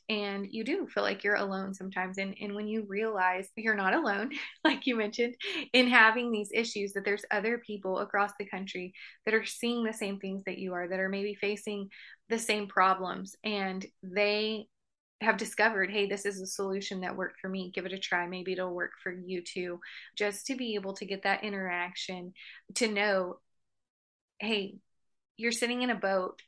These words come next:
and there's, like, you bring up the fire hose, <laughs> but I'm gonna bring up the boat and there's lots of holes." And you're like, "Which one do I plug first?" You know how to plug one, and maybe somebody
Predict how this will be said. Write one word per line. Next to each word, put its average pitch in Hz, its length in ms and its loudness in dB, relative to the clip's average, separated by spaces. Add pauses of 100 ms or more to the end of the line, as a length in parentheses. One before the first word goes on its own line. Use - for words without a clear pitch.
and 202 180 -6
there's, 190 320 -2
like, 196 220 -2
you 208 80 -6
bring 208 200 -2
up 202 100 -6
the 214 80 -2
fire 190 320 4
hose, 208 240 0
<laughs> - 20 0
but 277 100 4
I'm 233 220 8
gonna 233 140 0
bring 240 180 0
up 226 140 -2
the 202 60 -4
boat 214 200 2
and 208 80 -2
there's 202 220 -2
lots 220 260 10
of 226 160 0
holes." 214 260 2
And 202 120 -4
you're 202 100 -2
like, 196 240 4
"Which 226 180 0
one 240 120 0
do 247 100 4
I 220 180 6
plug 196 240 0
first?" 208 240 2 (340)
You 240 140 2
know 247 100 8
how 240 120 12
to 214 60 6
plug 208 260 2
one, 208 240 4
and 196 140 -2
maybe 190 280 -2
somebody 196 480 -2